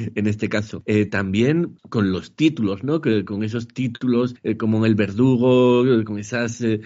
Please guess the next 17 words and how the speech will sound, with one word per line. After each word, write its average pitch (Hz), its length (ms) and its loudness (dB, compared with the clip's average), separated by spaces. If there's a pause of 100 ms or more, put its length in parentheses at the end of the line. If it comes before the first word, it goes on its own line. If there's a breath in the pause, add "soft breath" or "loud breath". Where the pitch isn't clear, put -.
(140 loud breath)
aspiraciones, 131 1000 2
digamos, 113 500 -2
a, 101 120 -2
a, 107 400 -2
a 113 80 -2
conseguir 110 800 0
la 110 160 -2
elevación 110 540 4
s-, 120 380 2
social 139 720 2
o 104 540 0
el, 104 180 0
el 110 200 2
establecer, 110 800 0
el 117 400 0
establecerse, 110 640 0
digamos, 127 540 2